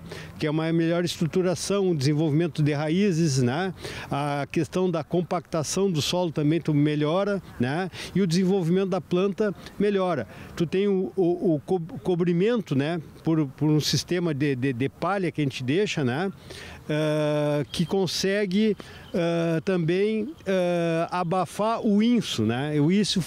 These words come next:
é o que é um problema muito grande quando se trabalha com hortaliças. Tem que tá sempre catando insinho daqui e dali, né?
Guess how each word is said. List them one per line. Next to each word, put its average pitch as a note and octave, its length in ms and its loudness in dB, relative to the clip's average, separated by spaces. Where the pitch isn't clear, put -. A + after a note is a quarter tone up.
é G3 140 2
o F3+ 80 -2
que - 120 -4
é - 20 2
um F#3+ 80 0
problema G3 460 2
muito G3+ 280 2
grande F#3 400 2
quando G3 280 0
se - 180 -2
trabalha E3+ 520 0
com F#3 280 2
hortaliças. F#3 720 0
Tem C#3 140 -2
que B2 40 -4
tá D#3+ 140 -2
sempre F#3 260 -2
catando G3 480 0
insinho E3 640 2
daqui C3 280 -2
e - 20 2
dali, D3+ 300 2
né? D#3+ 200 0